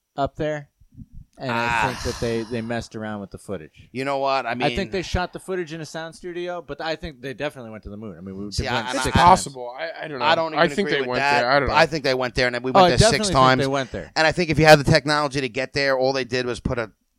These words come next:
Speaker 2: like, it wasn't like the footage
Speaker 3: That
Speaker 2: was
Speaker 3: is
Speaker 2: great.
Speaker 3: true. You have
Speaker 1: Well,
Speaker 3: the
Speaker 1: it's
Speaker 3: technology
Speaker 1: the,
Speaker 3: to get there.
Speaker 2: The,
Speaker 1: well,
Speaker 2: the
Speaker 1: it's
Speaker 2: footage
Speaker 1: the
Speaker 2: wasn't
Speaker 1: film,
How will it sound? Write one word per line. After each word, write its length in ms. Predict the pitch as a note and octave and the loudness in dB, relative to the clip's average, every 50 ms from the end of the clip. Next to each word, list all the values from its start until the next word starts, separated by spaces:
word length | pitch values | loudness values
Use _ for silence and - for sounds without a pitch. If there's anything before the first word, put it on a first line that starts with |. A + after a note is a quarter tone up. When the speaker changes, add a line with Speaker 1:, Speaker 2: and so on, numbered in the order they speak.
| _ _ _ | _ _ _
Speaker 2:
like, 160 | - - - C3+ | -16 -16 -16 -16
it 160 | B2+ A#2+ B2 | -18 -16 -14
wasn't 220 | D3+ D#3 D3 D3+ | -14 -14 -14 -14
like 140 | C3+ B2 - | -16 -18 -18
the 60 | - | -20
footage 280 | - - - C#3 C3 F#3+ | -20 -14 -12 -8 -4 -2
Speaker 3:
That 80 | B3 C#4 | 0 0
Speaker 2:
was 80 | C4+ | 0
Speaker 3:
is 80 | G#3 - | -2 -4
Speaker 2:
great. 100 | A#2+ - | -2 2
Speaker 3:
true. 120 | G#3+ F3 | 4 4
You 140 | D3+ C#3+ D3+ | 6 6 6
have 100 | F3+ G3 | 4 4
Speaker 1:
Well, 80 | F3 F3 | 4 2
Speaker 3:
the 40 | E3+ | 2
Speaker 1:
it's 40 | - | 2
Speaker 3:
technology 400 | F#3 F3 E3+ F3 F3 E3 D3+ C#3 | 0 0 2 2 2 2 0 -2
Speaker 1:
the, 60 | B2+ | -6
Speaker 3:
to 60 | A#2 G2+ | -10 -10
get 240 | G2+ C3 D3 - | -6 -6 -6 -6
there. 180 | - - D#3+ D#3 | -6 -8 -8 -4
Speaker 2:
The, 80 | - F3 | -2 -2
Speaker 1:
well, 80 | D#3 D#3+ | -2 -2
Speaker 2:
the 100 | F3 E3+ | -4 2
Speaker 1:
it's 100 | D#3 - | 8 10
Speaker 2:
footage 240 | A#3 A#3 A#3+ G#3 - | 10 10 10 8 8
Speaker 1:
the 60 | F3 | 8
Speaker 2:
wasn't 240 | F#3+ F#3 D3+ D3+ F#3 | 8 6 6 2 -2
Speaker 1:
film, 160 | F#3+ F3+ F3 | -4 -4 -4